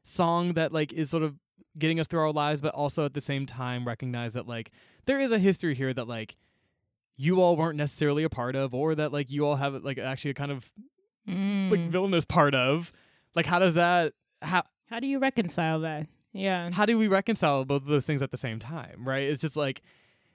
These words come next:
Speaker 1: I don't know, it's, it's one of those things where it's, like, yeah, I, I just think that the, the idea of, like, yeah, this kind of integration is very, is very fascinating. Yeah, that's,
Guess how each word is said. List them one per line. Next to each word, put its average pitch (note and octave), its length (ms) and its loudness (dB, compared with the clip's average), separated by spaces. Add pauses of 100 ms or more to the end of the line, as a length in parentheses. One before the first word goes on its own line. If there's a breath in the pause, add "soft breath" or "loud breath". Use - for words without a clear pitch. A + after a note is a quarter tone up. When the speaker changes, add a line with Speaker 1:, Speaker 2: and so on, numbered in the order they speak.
(240 soft breath)
Speaker 1:
I F3 80 6
don't G3+ 80 4
know, E3+ 100 8
it's, D#3 120 2
it's F3+ 180 0
one F3 100 2
of F3+ 60 4
those D#3 80 -2
things E3 160 2
where D#3+ 80 2
it's, C#3+ 160 0
like, C3+ 340 -2 (1200 soft breath)
yeah, C3 300 2
I, D#3 200 0
I E3+ 60 -2
just E3+ 160 0
think G3 140 -2
that D#3 340 -2
the, D#3+ 300 0
the E3+ 140 -2
idea D3 720 -2
of, B2+ 180 -8
like, A#2 540 -10 (760)
yeah, E3 120 8
this D3 120 4
kind F3+ 140 0
of C#3+ 60 -2
integration C#3+ 460 0
is C3 120 -4
very, A#2+ 400 -4
is B2+ 140 -4
very A2+ 200 -6
fascinating. G2+ 500 -14
Yeah, B2+ 140 -8
that's, D#3+ 200 -12